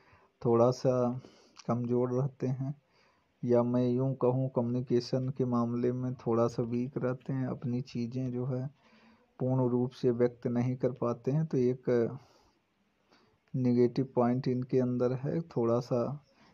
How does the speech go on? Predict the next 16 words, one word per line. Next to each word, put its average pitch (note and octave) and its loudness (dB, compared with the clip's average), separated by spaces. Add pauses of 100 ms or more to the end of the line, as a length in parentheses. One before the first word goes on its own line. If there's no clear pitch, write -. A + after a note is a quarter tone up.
(200)
कम्युनिकेशन B2+ 0
में B2+ 2
वीक B2 0
रहते B2 0
हैं। E3 0 (1120)
और B2 -2
बाकी C#3 4 (300)
आइए B2 4
राहु B2 6
क्षेत्र - -6
की B2+ -4
बात A#2+ 0
करें, B2+ -2
तो B2+ -4
राहु A#2+ 2
क्षेत्र C#3 -8